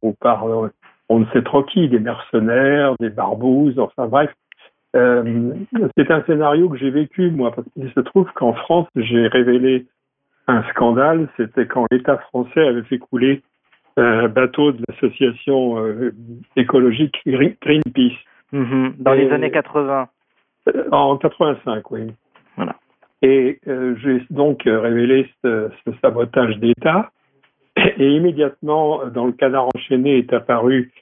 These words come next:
Speaker 1: une version disant que c'était les Anglais, que je racontais n'importe quoi. Euh, personne ne m'a invité, euh, dans les télés ou les radios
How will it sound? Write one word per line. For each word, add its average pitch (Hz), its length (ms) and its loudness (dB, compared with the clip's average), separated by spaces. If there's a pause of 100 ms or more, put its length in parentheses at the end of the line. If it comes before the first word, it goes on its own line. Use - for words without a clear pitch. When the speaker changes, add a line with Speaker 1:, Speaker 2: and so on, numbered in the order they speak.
(440)
Speaker 1:
une 127 180 4
version 131 540 0
disant 123 480 0
que - 100 -6
c'était 123 280 -2
les 113 180 -2
Anglais, 117 720 0
que 110 260 -4
je 107 120 -6
racontais 113 460 -2
n'importe 113 460 -2
quoi. 170 320 0 (720)
Euh, 139 540 2
personne 180 520 -2
ne 143 100 -2
m'a 131 160 -4
invité, 127 760 0
euh, 120 140 -8
dans 117 180 -8
les 117 160 -4
télés 127 300 2
ou 110 120 -2
les 110 120 -8
radios 120 520 2